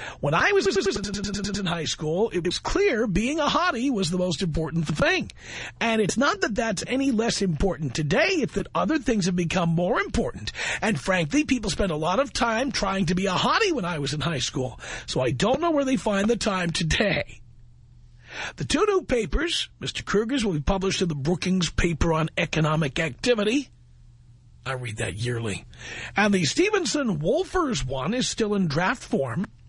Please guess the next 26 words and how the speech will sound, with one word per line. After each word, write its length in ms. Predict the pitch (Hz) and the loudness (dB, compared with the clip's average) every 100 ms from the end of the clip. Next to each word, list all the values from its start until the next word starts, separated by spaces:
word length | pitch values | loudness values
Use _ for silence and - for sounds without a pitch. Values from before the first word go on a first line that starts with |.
| - - - - - - - - - | -20 -20 -20 -20 -18 -14 -12 -12 0
Are 120 | 220 | 2
part 240 | 170 320 403 | 4 4 4
of 80 | |
a 40 | 330 | 0
burst 400 | 147 190 220 - | 0 0 0 0
of 100 | 202 | -2
happiness 680 | - 208 226 240 247 196 202 | -2 0 0 0 0 0 0
research 560 | 196 170 - 180 - | 0 0 0 0 2
in 160 | 180 147 | 0 0
recent 380 | 156 127 160 170 | -2 -2 -4 -2
years. 240 | 147 147 | 0 0
There's 120 | 127 | 0
no 100 | 135 | -2
question 380 | - 160 147 147 | -2 -2 0 0
that 100 | 123 | 0
the 80 | 131 | -2
research 360 | 127 - 135 - | -2 -2 0 0
has 160 | 135 | -2
its 140 | - 131 | -2 -4
limitations. 680 | 127 - 214 214 370 381 - - - - - - | -4 0 2 2 0 -2 -8 -14 -16 -16 -10 0
Happiness, 500 | 226 233 254 240 233 | 2 4 4 4 2
of 120 | 175 | 0
course, 320 | 180 190 - | 0 2 0
is 100 | 202 | -2
highly 600 | - 170 156 143 135 139 - - - - - | -2 -2 0 0 -4 -6 -14 -20 -20 -20 -12
subjective. 840 | - 151 131 120 - - - - | -6 -2 0 -2 -6 -14 -16 -18